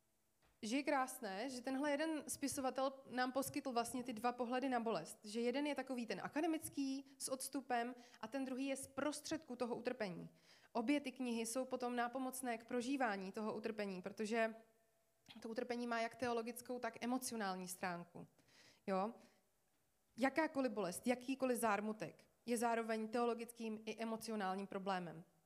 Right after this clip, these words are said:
Z teologické stránky je důležité to, jak vnímáme Boha, že? Jak, eh, jsme si třeba, my jsme si třeba vědomi toho, že Duch Svatý je náš utěšitel. Je to napsáno v Bibli. Ale někdy je těžké tomu věřit navzdory tomu, co cítíme.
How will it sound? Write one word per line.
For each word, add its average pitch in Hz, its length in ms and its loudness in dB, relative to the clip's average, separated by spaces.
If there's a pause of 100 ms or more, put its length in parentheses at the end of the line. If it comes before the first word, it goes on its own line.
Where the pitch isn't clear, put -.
Z - 80 -8
teologické 262 560 2
stránky 240 420 -2
je 247 80 2
důležité 226 480 0
to, 226 320 0
jak 220 200 -2
vnímáme 233 420 0
Boha, 185 420 -4 (120)
že? 226 320 0 (320)
Jak, 240 180 2 (220)
eh, 220 220 0
jsme 240 220 -4
si 247 140 -2
třeba, 233 440 0 (580)
my 262 120 2
jsme 269 120 0
si 320 120 -4
třeba 285 220 2
vědomi 220 320 0
toho, 185 480 -2
že 185 340 0 (140)
Duch 240 240 2
Svatý 214 400 0
je 202 100 0
náš 180 260 -2
utěšitel. 190 680 -6 (180)
Je 226 100 -2
to 254 80 -2
napsáno 233 440 0
v 220 40 -4
Bibli. 185 320 -2 (460)
Ale 240 160 4
někdy 262 200 0
je 294 80 0
těžké 269 360 -4
tomu 277 440 -2 (140)
věřit 240 500 0
navzdory 233 460 0
tomu, 254 220 -2
co 254 120 -6
cítíme. 214 520 -6